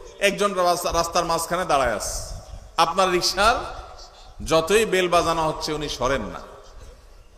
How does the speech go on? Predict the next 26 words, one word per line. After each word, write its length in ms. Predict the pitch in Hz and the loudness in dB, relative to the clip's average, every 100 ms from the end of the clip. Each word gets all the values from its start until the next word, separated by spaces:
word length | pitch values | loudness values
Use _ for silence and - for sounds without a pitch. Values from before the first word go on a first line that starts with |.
| - - - | -20 -18 0
এরপরে 380 | 175 185 202 196 | 0 2 2 2
যখন 280 | 185 180 | 2 2
ওনাকে 380 | 190 185 180 190 | 2 2 0 0
একটু 200 | 180 190 | -2 -2
ভালোভাবে 460 | 160 160 180 185 180 | 0 2 4 4 2
বলতে 260 | 175 165 | 0 0
গেছেন, 320 | 147 147 147 123 | -2 -2 -4 -4
উনি 180 | 156 | -4
গায়ের 320 | 143 143 139 135 | 0 2 2 -2
দিকে 180 | 139 | -4
তাড়ায় 360 | - 123 113 95 | -2 0 0 -2
আসছে। 260 | 87 - - - - - - - - - - - - - - | -6 -10 -12 -20 -20 -14 -10 -10 -10 -12 -14 -18 -16 -16 -2
আপনি 300 | 160 160 196 | 0 0 0
এখন 220 | 185 202 | 0 -2
চাইলে 300 | 190 180 190 | 2 2 2
তারে 180 | 190 190 | 0 0
পাঁচটা 340 | 190 170 - 175 | 0 -2 0 -2
কথা 200 | 175 170 | -2 -2
শুনাইতে 320 | 185 175 170 | -2 -4 -2
পারেন 240 | 160 156 | -2 -2
যে, 100 | 147 | -2
"ভাই, 180 | 151 156 | 0 2
রাস্তাটা 340 | 143 - 151 | 0 0 -4
কি 100 | 147 | -2
আপনার 260 | 139 139 135 | -4 -4 -2
বাপের?" 380 | 123 123 135 | 0 0 -2